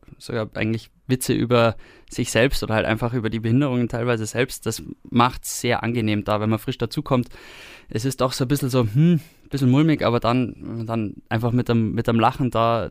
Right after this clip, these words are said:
da mit drin ist und, und da mal einen blöden Witz auch reißt oder die dann einen blöden Witz reißen, dann ist es so, okay, alles klar. Ist entspannt, ich muss mir nicht, äh, brauch jetzt nicht schauen, oh, der will das sagen oder der will jenes sagen, sondern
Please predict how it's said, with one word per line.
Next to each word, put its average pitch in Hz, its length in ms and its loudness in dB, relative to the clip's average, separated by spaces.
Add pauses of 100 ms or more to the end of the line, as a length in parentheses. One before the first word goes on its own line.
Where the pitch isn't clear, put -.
(140)
da 113 80 0
mit 117 200 0
drin 131 140 2
ist 139 160 0
und, 117 220 -6
und 117 80 -4
da 113 100 -2
mal 117 140 4
einen 113 100 -2 (220)
blöden 123 240 2
Witz 135 180 -4
auch 123 220 0
reißt 120 360 0
oder 107 140 0
die 151 300 -6
dann 117 160 0
einen 113 80 -2
blöden 120 240 0
Witz 139 180 0
reißen, 123 320 0 (580)
dann 117 200 4
ist 120 160 -2
es 120 100 -6
so, 120 240 0
okay, 117 240 2
alles 101 220 2
klar. 98 260 -2 (440)
Ist 127 200 -2
entspannt, 120 460 2
ich 107 140 -6
muss 117 160 0
mir 123 80 4
nicht, 120 240 2
äh, 120 400 0
brauch 127 160 -2
jetzt 123 140 0
nicht 131 160 -2
schauen, 135 260 0
oh, 131 220 0
der 123 300 -2
will 131 80 -4
das 135 240 0
sagen 135 180 4
oder 123 140 2
der 120 180 0
will 123 80 2
jenes 127 340 0
sagen, 131 360 0
sondern 110 580 0